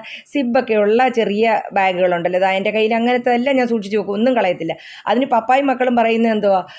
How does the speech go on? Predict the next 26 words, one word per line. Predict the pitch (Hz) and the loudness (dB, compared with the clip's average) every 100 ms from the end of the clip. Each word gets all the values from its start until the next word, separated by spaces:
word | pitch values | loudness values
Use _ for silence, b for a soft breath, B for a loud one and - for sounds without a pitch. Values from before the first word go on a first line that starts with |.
| B - | B -2
ഏ, | 185 185 180 180 | 2 4 4 2
ഉള്ള | 185 214 | 2 0
കച്ചറ, | 214 185 180 - 208 190 - | 0 -2 -2 0 2 2 2
അതായത്, | 190 190 196 202 156 | 2 2 2 0 0
ഏ, | 180 175 175 170 139 80 - 160 185 | 2 2 2 0 -6 -14 -14 -10 -4
ലൊട്ടിലൊടുക്ക് | 196 247 233 233 226 | -2 0 2 2 0
സാധനങ്ങൾ | 214 196 202 202 | 0 2 2 0
മുഴുവനും | 196 185 185 233 240 196 | 0 -2 0 2 2 2
ഉണ്ടെന്നാണ് | 170 165 160 143 | 0 -2 -4 -6
പറയുന്നത്. | 139 135 131 - _ 180 | -6 -8 -10 -14 _ -2
ഇങ്ങനെയൊക്കെ | 233 269 262 254 | 0 0 -2 -2
സൂക്ഷിച്ച് | 240 214 220 | -2 -2 -2
വെച്ചിരിക്കുന്നതുകൊണ്ട് | 226 196 196 214 208 208 196 | -4 -4 -6 -6 -4 -2 -2
നമുക്ക് | 185 180 302 - B B - | -4 -4 -8 -10 B B -6
നമ്മ-, | 185 196 196 180 | -4 0 0 0
നമ്മളുടെ, | 196 196 208 247 285 - | 0 0 2 2 2 2
ഏ, | 196 185 180 175 | 2 4 2 2
ക-, | 180 - | -2 -2
പൈസ | 185 175 233 | -2 -2 0
കൊടുത്ത് | 208 196 | 0 0
വാങ്ങാൻ | 196 180 175 196 | 0 0 0 -2
ഇപ്പോൾ | 190 185 185 | -4 -4 -4
പറ്റിയില്ലെങ്കിലും | 165 190 175 180 202 - | -4 -4 -4 -4 -6 -6
എടുത്ത് | 170 170 | -8 -4
നമുക്ക് | 180 170 | -6 -6
ഉപയോഗിക്കാം. | 156 165 165 156 151 | -6 -4 -4 -6 -8